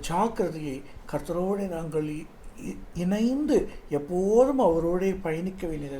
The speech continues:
ஜாக்கிரதையை இந்த வகுப்புகளின் மூலமாக நீர் கொடும் ஆண்டவரே. மீட்பரும் ரட்சகருமாம் இயேசு கிறிஸ்துவின் நாமத்தில் ஜெபிக்கிறோம் பிதாவே, ஆமென்.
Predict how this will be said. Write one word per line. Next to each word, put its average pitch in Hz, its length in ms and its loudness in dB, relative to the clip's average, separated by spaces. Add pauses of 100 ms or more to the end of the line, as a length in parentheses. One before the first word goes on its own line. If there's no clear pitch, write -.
(100)
ஜாக்கிரதையை 151 640 -6 (360)
இந்த 135 360 -2 (200)
வகுப்புகளின் 131 580 -6
மூலமாக 127 400 -8
நீர் 120 220 -8 (220)
கொடும் 220 320 0 (320)
ஆண்டவரே. 107 380 -10 (600)
மீட்பரும் 127 340 -4
ரட்சகருமாம் 139 460 -2
இயேசு 160 280 -2
கிறிஸ்துவின் 190 380 -2
நாமத்தில் 170 420 -4
ஜெபிக்கிறோம் 123 400 -4
பிதாவே, 101 360 -10 (880)
ஆமென். 143 300 6